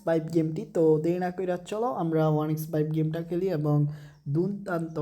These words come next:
সকল জয় নিয়ে আসি। তবে ইতিমধ্যে গেমটা আমরা অনেক বা বহুবার খেলছি, ভাই। তো just আমি এখন একটু অ্যামাউন্টটা বাড়ায় দিব, দুই হাজার টাকা কইরা খেলবো, কারণ জানোই তো ওয়ান এক্স ফাইভ মানে ধুম। তো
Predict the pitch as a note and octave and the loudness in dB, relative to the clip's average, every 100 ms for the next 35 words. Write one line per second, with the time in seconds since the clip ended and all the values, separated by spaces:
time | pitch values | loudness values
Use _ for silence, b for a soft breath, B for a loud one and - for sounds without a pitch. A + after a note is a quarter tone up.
0 | F3+ - C#3+ C#3+ D3 D3 D3 E3 F3 E3 | -4 -2 -2 0 -2 -2 -2 0 0 2
1 | C#3+ - G#3 F3 E3+ G#3+ A3 - B3+ G3+ | 0 -2 -2 -2 -2 -6 -10 -8 -4 -4
2 | E3+ G3 F3+ D#3 D#3 F3 E3+ D#3 D#3+ E3 | -4 -4 -2 -2 -2 -2 -2 0 0 -2
3 | D#3+ E3+ G3 F3+ - C3+ C#3+ C#3+ D#3+ F3+ | -4 -4 -2 -4 -4 -2 0 2 2 2
4 | F3+ E3+ E3 F3+ E3+ - C#3+ F3 - B | 2 0 -2 -4 -8 -6 -4 -4 -6 B
5 | B B _ E3 D#3 D3+ F3 F#3 F3+ E3+ | B B _ 4 6 6 2 -2 -4 0
6 | E3+ D#3 D3+ - F#3 E3+ - E3+ D3 C#3+ | 2 2 0 -2 -8 -10 -4 0 4 4
7 | D3 D3 C#3 C#3 C3 C3 F#3 F#3+ F#3+ D#3+ | 4 2 2 0 -2 -4 -6 -4 -2 -2
8 | D3 C#3+ C#3 C3+ D3 C#3+ D3+ D#3 C#3+ C#3+ | -2 -2 -2 0 0 0 0 0 2 2
9 | D3 B B B - C#3+ D#3+ F3+ E3+ C#3 | 0 B B B -4 0 0 0 -2 0
10 | D3 D#3+ D#3+ - D3 D3 D3 C#3+ C#3 C#3+ | 0 0 -4 0 2 2 2 2 2 0
11 | D3 - A#2+ C#3 C3+ C3 A2+ - b b | -2 -10 0 4 6 4 -2 -12 b b
12 | _ - | _ 2